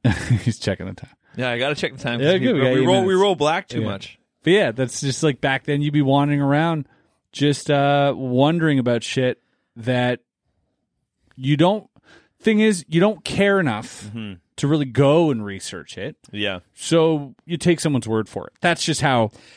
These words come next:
Speaker 1: the fucking world worked.
Speaker 2: Yes.
Speaker 1: Right?
Speaker 2: A hundred percent. If
Speaker 1: I
Speaker 2: you, if you had that uncle that was really confident, you'd believe everything he said.
Speaker 1: Yeah. You're like, "Hey, I don't fucking, you know, care about how fucking cows fuck."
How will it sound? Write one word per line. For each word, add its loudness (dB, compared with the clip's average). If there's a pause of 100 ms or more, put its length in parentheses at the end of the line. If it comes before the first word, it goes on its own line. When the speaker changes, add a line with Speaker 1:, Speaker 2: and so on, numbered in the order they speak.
(180)
Speaker 1:
the 0
fucking 0
world 4
worked. -8
Speaker 2:
Yes. 0
Speaker 1:
Right? 2
Speaker 2:
A -8
hundred -2
percent. -4
If 4
Speaker 1:
I 4
Speaker 2:
you, 4
if -20
you 0
had 2
that -10
uncle 0
that -2
was -2
really -2
confident, -2
you'd -4
believe -4
everything -4
he -12
said. -6
Speaker 1:
Yeah. 0 (200)
You're 2
like, -4
"Hey, -6 (120)
I 2
don't 2
fucking, 0 (600)
you 2
know, 4
care 2
about 2 (140)
how -4 (300)
fucking -6
cows -2
fuck." -8